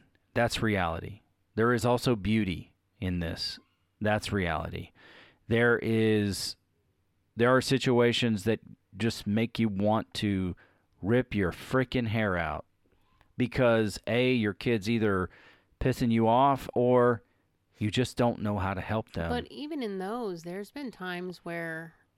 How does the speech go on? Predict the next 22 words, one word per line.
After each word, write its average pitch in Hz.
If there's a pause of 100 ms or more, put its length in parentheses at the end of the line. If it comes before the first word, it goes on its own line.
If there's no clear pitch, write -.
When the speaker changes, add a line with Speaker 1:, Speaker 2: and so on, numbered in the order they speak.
(140)
Speaker 2:
I 165
remember 208
in 175
our 160
old 175
house, 160
I 202
don't 254
remember 208
what 180
happened, 165 (880)
but 165 (160)
I 175
know 185
Kirsten 220
and 196
I 180
had 175
had 175
a 180
really 180
rough 165